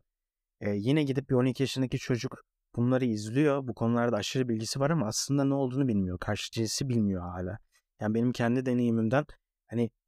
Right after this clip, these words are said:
e, karşı cinsle ilgili hiçbir fikrim yok. Ne olduğunu bilmiyorsun. Cinsellik konusunda fikrim yok ama izliyorsun. Hani ikisini daha bağdaştırmıyorsun bile aslında. Zihnin ikisi arasındaki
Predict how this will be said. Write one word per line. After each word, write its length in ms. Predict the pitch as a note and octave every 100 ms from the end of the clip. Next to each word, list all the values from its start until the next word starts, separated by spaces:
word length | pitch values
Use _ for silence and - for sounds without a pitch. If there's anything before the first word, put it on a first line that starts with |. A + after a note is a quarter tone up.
| _
e, 400 | A2 A2 A2 G#2+ G#2+ A2+ - - _
karşı 360 | - A2+ - C3
cinsle 360 | A#2+ B2+ -
ilgili 180 | B2 B2
hiçbir 300 | A#2 - -
fikrim 360 | - - D3+ D#3+
yok. 200 | D#3 -
Ne 80 |
olduğunu 340 | A#2 A#2 B2 C3+
bilmiyorsun. 420 | C#3 C#3+ C3+ C#3
Cinsellik 400 | A2+ G#2 A2+ B2
konusunda 340 | C3 B2+ D3
fikrim 220 | - - C3+
yok 140 | C#3
ama 120 | E3
izliyorsun. 640 | B2 G#2+ A2+ A2 - F2 G#2 - _
Hani 140 | - A#2+
ikisini 340 | A2+ - D3+
daha 240 | C3 C3+ A2+
bağdaştırmıyorsun 960 | A2 A2 B2+ - - B2 G2+ F2 F#2
bile 100 | F#2
aslında. 260 | F#2 - F#2+
Zihnin 340 | G2 G#2+ A2+
ikisi 220 | G2+ -
arasındaki 560 | A#2 A2 A#2 A#2 - A2+